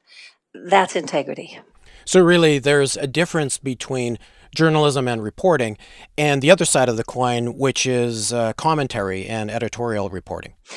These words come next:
Speaker 1: That is, a-, and I wanna make it clear that I consider those two very different jobs. Uh, what we're seeing in the United States currently with the emergence and expansion of twenty-four-hour news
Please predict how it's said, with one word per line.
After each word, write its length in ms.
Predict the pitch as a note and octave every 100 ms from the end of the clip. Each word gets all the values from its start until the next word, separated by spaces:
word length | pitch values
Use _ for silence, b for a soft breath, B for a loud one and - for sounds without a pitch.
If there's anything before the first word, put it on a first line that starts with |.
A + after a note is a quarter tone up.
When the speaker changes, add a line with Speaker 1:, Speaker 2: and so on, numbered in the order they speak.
| B B B -
Speaker 1:
That 240 | C4 B3+ B3
is, 340 | B3 F3 -
a-, 160 | A#3 A3+ A3+
and 180 | A#3 - -
I 120 | C4
wanna 440 | D4+ D4+ C4 G#3+
make 240 | F3+ G#3+ A3
it 140 | -
clear 260 | - G#3+ F#3
that 160 | F3 -
I 180 | F#3+
consider 500 | G#3+ A3+ G3 G#3+ G3
those 460 | F3+ E3+ E3 E3 -
two 260 | - - A#3
very 320 | G3 F#3 F3+
different 300 | E3 E3 E3
jobs. 580 | - F3 E3 D3+ - - _ B B B -
Uh, 140 | F3
what 240 | F3+ G3
we're 100 | F#3
seeing 460 | F3+ - C#4+ C#4 A3+
in 100 | G3+
the 80 | F3+
United 320 | F3 E3+ E3
States 400 | - - F3 F3
currently 720 | - G#3 F#3 E3 E3 D#3+ E3 -
with 240 | F3 F3
the 440 | F3+ D#3+ D3+ D3+ -
emergence 760 | E3+ E3+ E3+ E3 F3 F#3+ -
and 160 | E3 E3
expansion 640 | - - - E3+ F3 -
of 160 | D#3+ C#3
twenty-four-hour 800 | - F3+ E3+ F#3 E3+ E3 D#3+ E3
news 440 | F3+ F#3 E3+ E3+